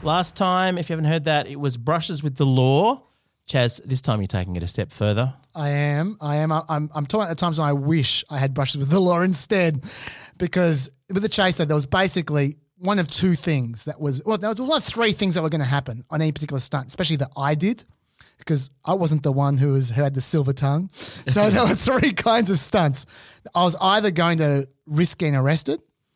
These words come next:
Speaker 2: I was gonna risk humiliating myself in a horrible way that would,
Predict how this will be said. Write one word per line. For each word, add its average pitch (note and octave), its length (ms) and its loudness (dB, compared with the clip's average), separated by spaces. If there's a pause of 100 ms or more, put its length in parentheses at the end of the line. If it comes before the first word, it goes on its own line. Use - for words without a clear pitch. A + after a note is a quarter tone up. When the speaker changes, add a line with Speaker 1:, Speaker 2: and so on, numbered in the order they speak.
(380)
Speaker 2:
I E3 40 0
was F3+ 120 2
gonna D3+ 200 2
risk D#3 400 0
humiliating D#3+ 680 2
myself D#3 460 0
in D3+ 80 2
a C3+ 60 2
horrible C#3+ 480 0
way C#3+ 200 2
that D#3 180 -2
would, C#3 260 -2